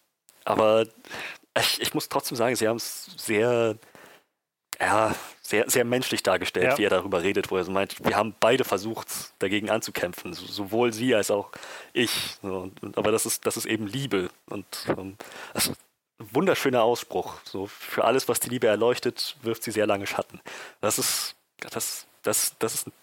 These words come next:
Speaker 1: wirklich, wirklich schöner Spruch. Inzest hin oder her, der, der Spruch an sich ist, ich finde, das ist, keine Ahnung, das war, war einfach so perfekt auf den Punkt und Volltests, der diesen Spruch von sich gibt, ist einfach so, dieser, dieser, dieser Grieskram wird in dem Moment einfach sehr, sehr menschlich, zu einer wirklich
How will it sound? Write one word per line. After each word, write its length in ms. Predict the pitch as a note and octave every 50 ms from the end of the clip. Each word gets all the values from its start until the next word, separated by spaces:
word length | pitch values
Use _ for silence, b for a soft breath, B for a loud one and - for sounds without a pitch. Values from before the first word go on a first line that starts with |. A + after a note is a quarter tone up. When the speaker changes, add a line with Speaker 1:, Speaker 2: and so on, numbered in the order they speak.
| _ _ _ _ -
Speaker 1:
wirklich, 380 | G#2+ G#2+ A#2+ C3 - G#2+ -
wirklich 220 | - G#2 - G#2+ -
schöner 220 | - G2+ F2 -
Spruch. 260 | - - G#2 - - B B B B B
Inzest 340 | D3 F3 - - C3 - -
hin 100 | - C#3
oder 140 | A#2 A2+
her, 160 | G2+ A#2+ A#2 G2+
der, 80 | F#2+
der 160 | F#2 - A2+
Spruch 240 | - - - C3+ -
an 120 | F#2 G#2 G#2+
sich 220 | A#2+ A2+ - -
ist, 240 | - - - - - -
ich 80 | -
finde, 140 | - C#3+ B2
das 120 | - A2+ -
ist, 200 | G#2+ - - - B B B B B B B B B
keine 160 | - - F#2+ F2+
Ahnung, 120 | F#2 F#2+
das 100 | F2 -
war, 100 | A2+ A#2+ B2+ _ -
war 160 | A2 - A2+
einfach 260 | B2+ C#3+ - C3+ A2 -
so 320 | - - A#2+ - C#3 B2
perfekt 480 | - - - - A2 - C#3+ B2+ - -
auf 140 | A2+ -
den 80 | - A2
Punkt 320 | - - A2 A2 G#2 -
und 120 | - G#2+ -
Volltests, 720 | - - - C3 C#3 - - A2+ A2+ - - - - B B B B B B B -
der 80 | A2 G#2+
diesen 180 | A#2+ G#2+ G#2+
Spruch 220 | - - A#2+ - -
von 180 | - C3 B2+
sich 140 | A2+ G#2 -
gibt, 160 | - A#2+ -
ist 80 | - C#3+
einfach 200 | C3+ C3+ A#2+ -
so, 140 | - A2+ - B B B B B B B _ B B B B B B B B -
dieser, 240 | B2+ A#2 B2+ A#2+ A#2+
dieser, 260 | A#2+ A2+ A#2 A#2+ A#2
dieser 240 | A#2 A#2+ A2+ A#2+ A#2
Grieskram 800 | G#2+ _ - - B2 B2+ D3 D3+ - - - - A2 G#2+ A#2 A#2+
wird 100 | B2 -
in 100 | A2+ A#2
dem 80 | A2+ A#2+
Moment 240 | A2+ A2 A2+ A2+ -
einfach 160 | - - G#2+ - -
sehr, 460 | - G#2+ G2+ A2+ A2+ A#2 A#2 A#2 A2 G2+ B B B B B B B -
sehr 220 | G#2 G#2 G2+ G2+
menschlich, 420 | G2 F#2+ F#2 F2+ - - F2+ -
zu 120 | - - -
einer 140 | F#2+ F#2 F#2
wirklich 280 | A2 - - G2+ -